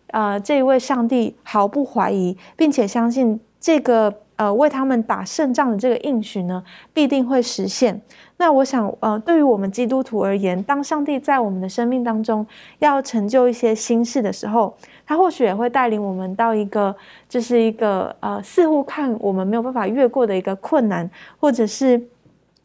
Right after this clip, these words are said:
一些高山。但是呢，我想在这个当中，他要教导我们的就是我们要得胜的这个，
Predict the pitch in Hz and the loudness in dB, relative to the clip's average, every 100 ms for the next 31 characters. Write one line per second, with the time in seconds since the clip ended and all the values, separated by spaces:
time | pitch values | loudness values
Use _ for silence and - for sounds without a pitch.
0 | - 262 - 247 226 247 233 240 233 220 | -6 -4 2 0 0 0 0 0 0 0
1 | 233 - - - _ - 359 330 339 285 | -2 -8 -20 -20 _ -2 -2 0 0 2
2 | 254 247 254 247 226 208 285 - 294 - | 2 2 0 2 0 2 2 4 2 2
3 | 226 226 233 233 269 277 269 233 226 214 | 0 -2 -4 -2 2 2 2 0 2 0
4 | 202 - 202 202 202 240 240 220 196 - | 0 -4 -4 -4 -2 -2 0 -2 0 0
5 | 214 240 302 302 202 202 269 240 226 214 | 2 2 2 2 0 0 -2 -2 -2 -4
6 | 214 226 220 - 262 | 0 -2 -2 -6 -8